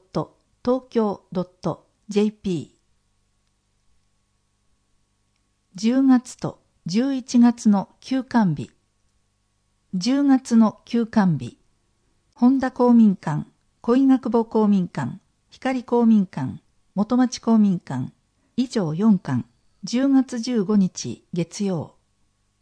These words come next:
並木公民館、臨時休館中。十一月の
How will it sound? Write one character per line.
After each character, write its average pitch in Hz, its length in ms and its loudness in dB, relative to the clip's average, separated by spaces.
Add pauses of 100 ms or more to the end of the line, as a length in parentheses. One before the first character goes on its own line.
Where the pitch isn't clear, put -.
並 226 240 0
木 - 220 -18
公 254 200 0
民 247 200 2
館、 135 320 -8 (240)
臨 226 200 4
時 220 140 -4
休 208 220 -4
館 180 260 -4
中。 147 420 -10 (1200)
十 269 260 -2
一 269 240 -2
月 247 280 4
の 220 120 2